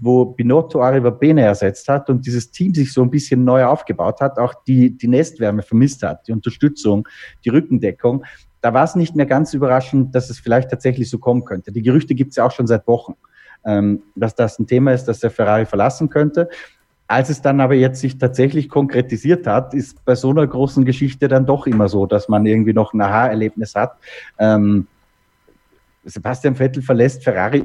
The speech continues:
ohne die Mission vollbracht zu haben, mit Ferrari Weltmeister zu werden, wobei mich ein Leser ja schon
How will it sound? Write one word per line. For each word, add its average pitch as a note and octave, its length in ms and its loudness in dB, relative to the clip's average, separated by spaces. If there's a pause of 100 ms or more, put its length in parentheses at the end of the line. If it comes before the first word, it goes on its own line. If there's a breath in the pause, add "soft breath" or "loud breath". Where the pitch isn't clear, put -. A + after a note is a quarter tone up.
ohne E3+ 420 4
die D3+ 140 0
Mission C#3+ 640 2
vollbracht A#2+ 540 0
zu C3+ 120 -2
haben, A#2+ 180 2
mit B2 140 0
Ferrari A2+ 320 2
Weltmeister C3 520 0
zu - 180 -16
werden, C#3 240 0
wobei B2+ 260 2
mich C3 160 0
ein A#2+ 60 2
Leser B2+ 300 2
ja B2+ 100 2
schon A#2+ 360 -4